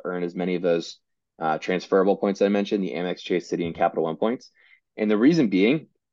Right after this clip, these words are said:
is because you might get, like, a free water when you check in, or, you know, like, the basic tier Wi-Fi or something like that complimentary when you're in hotels or something like that, or you go from boarding group seven to boarding group four.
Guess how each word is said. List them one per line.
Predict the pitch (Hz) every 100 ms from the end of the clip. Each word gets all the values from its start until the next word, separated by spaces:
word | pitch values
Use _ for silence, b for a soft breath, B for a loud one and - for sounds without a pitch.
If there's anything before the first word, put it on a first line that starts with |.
| _ _ _ _ _ -
is | 110
because | 107 120 104
you | 104
might | 117 139 139
get, | -
like, | 104
a | 101
free | - 113
water | 95 87 92 92
when | 95
you |
check | - 92 92
in, | 90 87
or, | 58 82 82 80 _ _ _
you | 87
know, | 82 82
like, | 78 -
the | 85
basic | - 104 98 98 -
tier | 101 92
Wi-Fi | 82 85 90 82
or | 85
something | - 85 85
like | 90
that | 85 -
complimentary | 87 82 85 87 85 85 _ _ _ _ -
when | 92
you're | 87 82 82 -
in | 95
hotels | 92 85 92 87
or | 85
something | 85 85
like | 80 90
that, | 85 -
or | 90
you | 87 90
go | 98 95 92
from | 95
boarding | 90 95 90
group | 90
seven | - 98 90
to | 87
boarding | 90 85 82
group | 85 -
four. | - 80 69